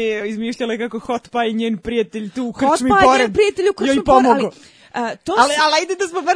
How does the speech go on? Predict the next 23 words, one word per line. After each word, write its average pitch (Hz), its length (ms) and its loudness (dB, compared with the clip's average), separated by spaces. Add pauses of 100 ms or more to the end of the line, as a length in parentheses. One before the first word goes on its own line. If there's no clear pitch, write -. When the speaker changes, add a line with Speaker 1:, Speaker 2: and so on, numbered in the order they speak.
Speaker 1:
bilo 320 280 -4
Speaker 2:
to 330 120 -8
Speaker 1:
kakav 381 180 0
Speaker 2:
sve 359 240 -2
Speaker 1:
hint. 494 140 0
Speaker 2:
kažeš, 392 360 -2
zajebi 277 760 0 (120)
bilo 330 460 -2
kakav 269 540 -4 (360)
razum, 214 520 -6 (100)
Speaker 1:
Mm. - 80 -12
Speaker 2:
zajebi 285 600 -2
bilo 339 340 -4
kako, 330 680 -2
a, 240 200 -2
kakav 302 380 -6
realizam 254 880 0 (420)
koji 269 280 0
bi 240 140 -2
tu 339 220 2
trebalo 294 500 0
da 247 140 -2
ti 262 260 -4